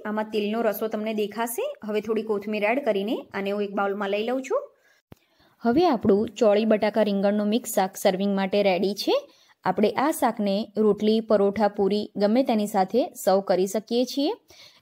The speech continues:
જ્યારે પણ શાક બનાવવા માટે તમે ચોળી લો ત્યારે તમે જ્યારે એને અડો ત્યારે તમને એકદમ સ્મૂથ લાગે એવી જ ચોળી લેવાની. કોઈ પણ કડક કે લાંબી હોય એવી ચોળી નહીં લેવાની, એનું શાક સારું નથી બનતું. જ્યારે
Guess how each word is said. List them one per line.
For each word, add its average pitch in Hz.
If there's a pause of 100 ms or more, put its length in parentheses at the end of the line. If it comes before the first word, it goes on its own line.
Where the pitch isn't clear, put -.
(120)
જ્યારે 233
પણ 320 (140)
શાક 214
બનાવવા 208
માટે 214
તમે 208
ચોળી 190
લો 233 (420)
ત્યારે 240
તમે 254
જ્યારે 240
એને 262 (140)
અડો 220
ત્યારે 262
તમને 226
એકદમ 240
સ્મૂથ 220
લાગે 226
એવી 214
જ -
ચોળી 196
લેવાની. 208 (460)
કોઈ 220
પણ 262 (220)
કડક 220 (140)
કે 233
લાંબી 202
હોય 233 (120)
એવી 226
ચોળી 226
નહીં 208
લેવાની, 247 (100)
એનું 214
શાક 233
સારું 196
નથી 220
બનતું. 233 (540)
જ્યારે 220